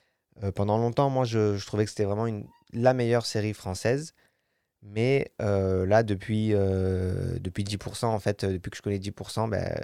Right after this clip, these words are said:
ça, c'est bien, mais ça arrive pas non plus à la cheville de dix pour cent, qui pour moi est la meilleure série française. Si vous connaissez pas, vous pouvez la regarder. C'est dispo sur Netflix. Il y a les trois premières saisons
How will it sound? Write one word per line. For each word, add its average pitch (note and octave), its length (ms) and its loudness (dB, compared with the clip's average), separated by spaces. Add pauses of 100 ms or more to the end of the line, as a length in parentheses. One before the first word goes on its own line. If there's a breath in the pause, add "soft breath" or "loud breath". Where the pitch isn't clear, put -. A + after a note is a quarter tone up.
(680)
ça, F2 580 -2 (1120)
c'est - 400 -6
bien, A#2+ 340 6
mais G#2+ 220 2
ça G2+ 140 2
arrive G2 160 0
pas A2 100 4
non A2 120 -2
plus A2 120 0
à G#2 60 4
la G2 80 2
cheville G#2 240 -6
de G2+ 100 0
dix G2 140 -4
pour - 160 -14
cent, G#2+ 160 -6
qui - 100 -12
pour G2 160 -12
moi F#2+ 300 -4
est G#2+ 160 -2
la G2+ 100 0
meilleure G2 240 0
série G2+ 260 -2
française. G2 640 -4
Si - 160 -10
vous G2+ 60 -6
connaissez G2+ 280 -4
pas, G#2 140 2
vous G#2 140 -6
pouvez G#2 200 -2
la G2 80 2
regarder. G2 380 -2 (480 soft breath)
C'est - 100 -16
dispo G#2 360 -4
sur A#2 160 -6
Netflix. A2+ 500 -4
Il G#2+ 40 -2
y - 20 2
a - 20 0
les G2 100 -2
trois - 160 -2
premières A2 280 -4
saisons G#2 480 -4